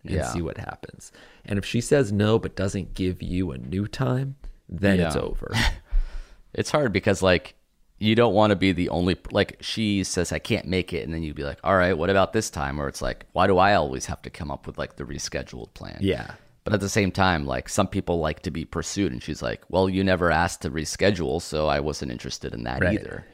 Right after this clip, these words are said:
Speaker 2: You do have to sort of
Speaker 1: Yeah, exactly.
Speaker 2: attempt to swing the bat if you wanna get a hit. It's seemingly like,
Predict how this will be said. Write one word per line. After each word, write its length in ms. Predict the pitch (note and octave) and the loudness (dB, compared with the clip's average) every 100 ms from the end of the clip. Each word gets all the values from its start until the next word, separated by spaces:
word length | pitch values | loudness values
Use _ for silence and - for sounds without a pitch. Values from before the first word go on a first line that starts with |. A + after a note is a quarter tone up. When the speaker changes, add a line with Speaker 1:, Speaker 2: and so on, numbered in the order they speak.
| - - | -16 -4
Speaker 2:
You 100 | G#2 | 0
do 220 | B2+ C3 | 4 4
have 120 | G#2 | 4
to 80 | - | -2
sort 280 | - F2+ D#2+ | -2 0 2
of 100 | D2 | 2
Speaker 1:
Yeah, 160 | F#2 C#2 | 2 0
exactly. 640 | - A#1 - - - A#2+ - _ - | -4 -6 -6 -10 -14 -14 -18 _ -6
Speaker 2:
attempt 460 | G#2 - A#2 A#2+ - | -4 -2 -4 -4 -8
to 60 | |
swing 460 | - - D2+ G#2 F#2+ | -8 -6 0 2 4
the 100 | D#2+ | 4
bat 340 | F2 E2 - | 4 2 -2
if 160 | - - | -8 -8
you 140 | C2 | -4
wanna 240 | E2+ D2+ C2+ | 0 0 0
get 160 | F2+ - | -2 -2
a 60 | |
hit. 280 | E2 G#2+ - - | -2 -4 -4 -8
It's 140 | - | -10
seemingly 600 | - A2+ A#2+ E2+ A1 A#1 | -4 0 0 0 -4 -6
like, 360 | G1+ G#1+ - | -2 -2 -4